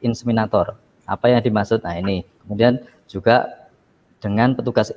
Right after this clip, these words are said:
inseminator yang pendidikannya tidak linier. Berarti, eh, sekaligus ini tadi sudah terjawab ya, Mas Irfan Fauzan. Eh, kemudian ini satu per-, pertanyaan lagi dari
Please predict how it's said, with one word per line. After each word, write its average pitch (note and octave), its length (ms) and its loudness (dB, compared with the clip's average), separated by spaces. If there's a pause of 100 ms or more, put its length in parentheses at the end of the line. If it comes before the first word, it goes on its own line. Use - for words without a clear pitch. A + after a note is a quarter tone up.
inseminator B2+ 880 2
yang A2 160 2
pendidikannya G#2+ 560 2
tidak G#2 320 -4
linier. G2 400 -2
Berarti, B2 400 -4
eh, - 400 -10
sekaligus G#2+ 480 -4
ini G#2+ 160 -2
tadi G#2+ 240 -2
sudah G#2+ 320 0 (320)
terjawab G#2 480 0
ya, G2 240 0 (160)
Mas - 240 -16
Irfan - 240 -12
Fauzan. F#2 400 -4 (480)
Eh, F2+ 240 -14 (960)
kemudian B2+ 800 4
ini C3 320 0
satu C#3+ 320 0
per-, - 400 -4
pertanyaan B2 480 0
lagi B2 560 -2 (400)
dari C3 680 0